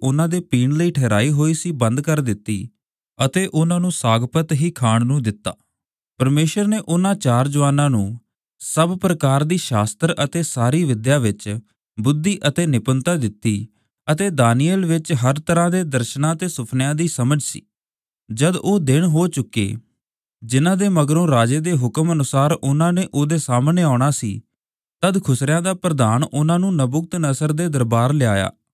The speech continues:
ਰਾਜੇ ਨੇ ਉਹਨਾਂ ਦੇ ਨਾਲ ਗੱਲਾਂ ਕੀਤੀਆਂ ਅਤੇ ਉਹਨਾਂ ਵਿੱਚੋਂ ਦਾਨੀਏਲ, ਹਨਨਿਆ, ਮੀਸ਼ਾਏਲ ਤੇ ਅਜ਼ਰਿਆ ਦੇ ਵਾਂਗੂ ਕੋਈ ਨਹੀਂ ਸੀ। ਇਸ ਲਈ ਉਹ ਰਾਜੇ ਦੇ ਸਨਮੁਖ ਦਰਬਾਰੀ ਹੋਣ ਲਈ ਨਿਯੁਕਤ ਕੀਤਾ ਗਿਆ।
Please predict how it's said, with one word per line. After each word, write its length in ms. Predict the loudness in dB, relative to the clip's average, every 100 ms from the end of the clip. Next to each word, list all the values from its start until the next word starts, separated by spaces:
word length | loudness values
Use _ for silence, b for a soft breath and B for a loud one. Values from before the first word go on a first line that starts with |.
| _ _ _ 0
ਰਾਜੇ 340 | 4 4 2 0
ਨੇ 120 | 0
ਉਹਨਾਂ 320 | 0 0 0
ਦੇ 100 | 0
ਨਾਲ 220 | 0 0
ਗੱਲਾਂ 340 | 2 2 2 0
ਕੀਤੀਆਂ 500 | -2 -2 -2 -2 -6 _ _ _ -6
ਅਤੇ 180 | -2 -2
ਉਹਨਾਂ 360 | 0 0 2 2
ਵਿੱਚੋਂ 300 | 0 -2 0
ਦਾਨੀਏਲ, 600 | 2 2 2 0 -2 -6 _ _ _ _ 0
ਹਨਨਿਆ, 520 | 2 2 0 -2 -6 _ _ _ -2
ਮੀਸ਼ਾਏਲ 640 | 0 2 2 2 2 -2 -10 _ _ _ _ _
ਤੇ 160 | -4 -2 -2
ਅਜ਼ਰਿਆ 380 | 2 2 2 0
ਦੇ 140 | 0
ਵਾਂਗੂ 360 | 0 2 0 0
ਕੋਈ 240 | 0 2
ਨਹੀਂ 280 | 2 2 0
ਸੀ। 340 | -2 -6 -8 _ _ _ _ _ -4
ਇਸ 220 | -2 0
ਲਈ 160 | 0 0
ਉਹ 220 | 2 4
ਰਾਜੇ 300 | 4 4 2
ਦੇ 160 | 0
ਸਨਮੁਖ 420 | -2 -2 0 -2 0
ਦਰਬਾਰੀ 520 | 0 2 2 4 2
ਹੋਣ 320 | 2 2 2
ਲਈ 120 | 2
ਨਿਯੁਕਤ 360 | 2 0 -2 -6
ਕੀਤਾ 360 | -4 -2 -2
ਗਿਆ। 160 | 0